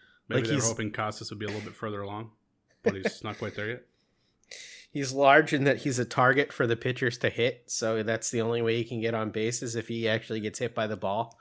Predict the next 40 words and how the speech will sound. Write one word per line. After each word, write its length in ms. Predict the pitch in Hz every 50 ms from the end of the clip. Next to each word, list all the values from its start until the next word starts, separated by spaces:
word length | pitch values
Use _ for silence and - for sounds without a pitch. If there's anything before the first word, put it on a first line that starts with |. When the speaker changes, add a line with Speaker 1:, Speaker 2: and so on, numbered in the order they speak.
| _ _
Speaker 1:
<laughs> 120 | _ _ 202 185 196 - 185 170 - - 165 160 - - - _ _ _ _
Yeah. 180 | 120 120 120 117 - _ _ _ - - - - _ _ - - - - - - _ _ _ _ _ _ -
Speaker 2:
I 60 | - - - - - - - - - _ _ _ _ _ _ _ _ -
Speaker 1:
Remember 200 | 135 - - 220
Speaker 2:
think 100 | 220 180 185
Speaker 1:
when 60 | 175
he 60 | 196
Speaker 2:
it's 80 | 175 175
Speaker 1:
had, 180 | 170 165 151
like, 180 | 151 135 123 -
six 360 | - - - 127 123 - -
home 200 | - 123 117 113
runs 280 | 107 107 113 117 110 110
this 120 | 117 110
spring 240 | - - 120 113 113
training 360 | 104 - 113 110 113 113 110
and 80 | 104 101
everybody 340 | 98 104 104 104 107 104 107
was 180 | 104 104 98 101
like, 200 | 101 98 98 -
"Nah, 300 | 160 156 - - 156 139 127
just 220 | 123 143 135 -
kidding. 300 | - 151 131 120 107 104
We 80 | 104 110
got 180 | 127 127 123
psyched 360 | - - - 143 135 123 - 143
out 160 | 131 117 104
last 280 | 127 131 135 135 - -
year, 100 | 110 104
but 180 | 107 107 113
this 160 | 127 160 170 185
is 160 | 180 160 160
the 100 | 165 170
year." 440 | 175 170 170 165 151 143 135 - - - _ _ _ _ _ _ _ _ _ _ -
Speaker 2:
Not 240 | 127 143 180 -
me. 320 | 180 190 202 190 156 131 123 -
I 100 | 151 175
was 140 | 202 202 196
not 240 | 196 180 180 185 -
fooled. 400 | - 202 185 170 127 95 -